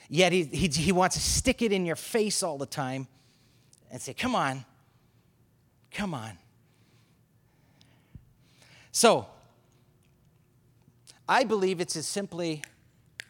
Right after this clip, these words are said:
as saying, "Lord, I believe what you did for me at the cross, and that's where I wanna live.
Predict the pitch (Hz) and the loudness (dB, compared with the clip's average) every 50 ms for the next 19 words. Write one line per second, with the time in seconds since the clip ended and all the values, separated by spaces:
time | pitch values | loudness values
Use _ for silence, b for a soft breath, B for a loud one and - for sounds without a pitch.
0 | _ _ - 135 135 131 127 123 - - 156 135 123 120 127 123 143 165 175 156 | _ _ -2 -2 0 0 0 -2 0 0 0 0 0 -2 -6 -6 -6 -6 -6 -6
1 | 214 226 - 196 156 147 151 160 170 147 - - _ _ _ - 143 139 - 127 | -8 -8 -8 -8 -6 -6 -4 -6 -6 -8 -12 -20 _ _ _ -6 -6 -6 -4 -8
2 | 110 107 156 170 156 - 190 196 180 170 170 165 156 - 160 - - - 120 104 | -2 2 2 2 2 2 0 0 2 2 2 0 0 0 -4 -8 -6 -4 -4 -2
3 | 110 110 - - B B B B 131 139 127 139 165 156 - 156 170 156 - 135 | -2 -2 -6 -8 B B B B -2 -2 2 2 2 2 2 -2 -2 -2 -2 -2
4 | 135 127 123 123 123 117 110 104 104 107 110 104 101 92 - - | -4 -4 -4 -4 -4 -4 -6 -8 -6 -6 -6 -6 -6 -8 -12 -18